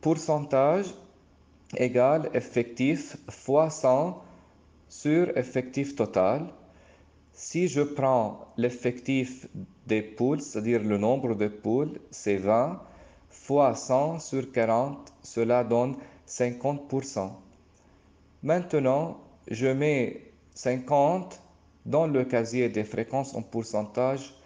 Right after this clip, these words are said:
pour les poules. Et je fais la même formule pour les lapins et j'obtiens trente-sept virgule cinq pour cent et pour les canards et je vais obtenir douze virgule cinq pour cent.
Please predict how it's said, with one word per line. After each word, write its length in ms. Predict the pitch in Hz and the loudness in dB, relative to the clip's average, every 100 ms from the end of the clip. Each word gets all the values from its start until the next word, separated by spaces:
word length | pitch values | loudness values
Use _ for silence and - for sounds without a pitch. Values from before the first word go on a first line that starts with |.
| - - _ | -20 -20 _
pour 140 | 143 135 | -2 2
les 180 | 127 120 | 2 0
poules. 340 | - 92 92 - - - - | -2 -2 -2 -12 -20 -12 0
Et 120 | 113 | 0
je 100 | 113 | 0
fais 600 | 113 - 139 151 170 160 - | -4 -2 0 2 0 -4 -6
la 200 | 104 107 | 0 2
même 300 | 117 156 151 | 2 2 0
formule 680 | 127 - 117 110 127 139 170 - - - - | -6 -2 -2 0 0 0 -2 -8 -20 -14 0
pour 160 | 175 160 | 2 4
les 160 | 135 | 2
lapins 560 | 123 123 - 113 139 156 | 2 0 0 2 2 -2
et 100 | 113 | -2
j'obtiens 680 | 110 113 - 127 123 107 98 - - - | -2 -2 -4 -2 2 0 -2 -16 -20 -4
trente-sept 600 | 107 107 - 156 165 120 | -2 -2 -2 -2 -2 -4
virgule 340 | 117 110 113 | -4 -2 -4
cinq 400 | - 110 101 104 | -2 -2 -2 -4
pour 160 | 120 123 | -6 -6
cent 380 | - 147 165 - - | -4 -4 -4 -4 -2
et 140 | 180 | -2
pour 260 | 180 151 135 | -2 -2 0
les 200 | 131 131 | -2 -2
canards 580 | 127 120 117 120 135 - - - | -2 0 2 2 0 -8 -20 -6
et 140 | - 123 | -2 0
je 120 | 131 | 0
vais 200 | 127 120 | 2 4
obtenir 760 | 135 151 - 131 113 113 143 151 - - | 2 -2 -2 -2 0 0 -2 -4 -12 -16
douze 460 | - 131 151 156 123 | -2 2 2 0 -2
virgule 340 | 123 123 123 | -4 -2 -2
cinq 380 | - 117 117 - | -2 -2 -2 -4
pour 160 | 113 110 | -8 -6
cent. 260 | - 73 | -8 -10